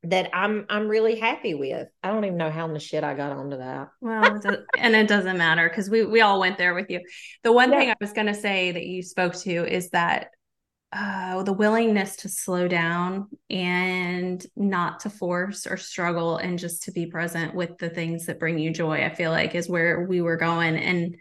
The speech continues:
Speaker 2: I actually have a specific gardening question for you today, my friend.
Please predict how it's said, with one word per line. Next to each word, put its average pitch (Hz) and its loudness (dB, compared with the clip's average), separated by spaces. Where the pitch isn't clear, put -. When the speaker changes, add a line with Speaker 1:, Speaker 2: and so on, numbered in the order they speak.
Speaker 2:
I 196 6
actually 196 6
have 190 6
a 185 -2
specific 180 -2
gardening 156 2
question 156 -2
for 170 -2
you 156 2
today, 160 0
my 165 2
friend. 165 2